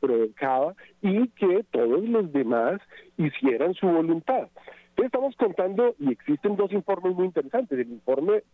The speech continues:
Rockefeller y el informe Flexner, que han sido informes que, pues, cualquiera puede buscar, usted ya puede escribir en internet y ahí está.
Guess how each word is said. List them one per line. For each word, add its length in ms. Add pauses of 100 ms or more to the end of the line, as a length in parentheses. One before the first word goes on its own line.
Rockefeller 680 (100)
y 140
el 100
informe 640
Flexner, 460 (320)
que 80
han 120
sido 460
informes 640 (320)
que, 340
pues, 180 (180)
cualquiera 400
puede 180
buscar, 380
usted 140
ya 60
puede 200
escribir 320
en 140
internet 540
y 140
ahí 220
está. 260